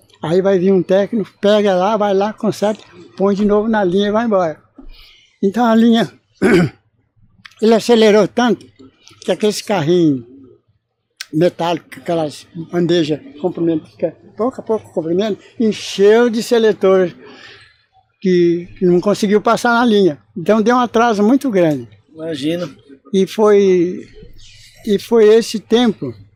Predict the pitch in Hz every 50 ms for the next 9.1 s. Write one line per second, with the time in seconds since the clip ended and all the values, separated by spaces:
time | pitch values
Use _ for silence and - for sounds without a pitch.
0 | _ _ _ _ _ _ _ _ _ _ _ _ _ _ _ _ _ - - 175
1 | - - 214 202 202 202 202 - - 196 190 185 175 175 175 170 175 190 185 185
2 | 180 175 170 160 156 147 - _ _ _ _ _ _ _ _ _ _ - 180 175
3 | 170 165 160 185 220 226 220 196 170 151 135 _ _ _ _ _ _ - 208 170
4 | 180 185 175 165 170 165 151 147 143 131 127 117 - - - 156 147 131 127 135
5 | 151 170 180 175 165 151 - - - - - - 180 165 - - 170 160 - 156
6 | 143 143 165 165 160 160 160 156 156 143 156 156 160 151 143 - 180 180 175 -
7 | - - 175 180 175 180 180 185 185 170 202 196 - - 214 190 - 190 180 175
8 | 170 160 156 170 180 190 196 - 208 202 208 214 208 - 240 226 220 196 - -
9 | 151 131